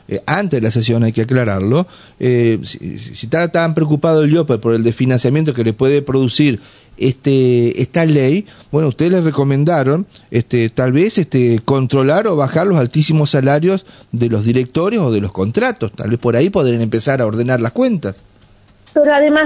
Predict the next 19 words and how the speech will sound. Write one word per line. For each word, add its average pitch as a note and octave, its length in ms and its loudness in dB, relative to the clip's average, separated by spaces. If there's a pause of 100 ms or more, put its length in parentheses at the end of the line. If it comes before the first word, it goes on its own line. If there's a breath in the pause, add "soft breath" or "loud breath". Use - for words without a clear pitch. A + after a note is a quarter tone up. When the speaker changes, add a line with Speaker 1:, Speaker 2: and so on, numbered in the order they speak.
Speaker 2:
porque C#4+ 240 0
es A#3+ 60 0
una C4+ 200 2
vergüenza A3+ 540 2
que A#3 80 0
ellos A#3 180 0
nos G3 140 -2
tengan A#3 300 0
en F#3 120 0
cuenta A3 360 0
como G3 220 0
que E3+ 100 -2
fuéramos G#3+ 420 -2
un G#3 160 0
proveedor G3+ 640 2
más. A3 380 0 (380)
Speaker 1:
Ajá. D#3 360 -8
Speaker 2:
Esto C4 300 0
no, C4+ 120 2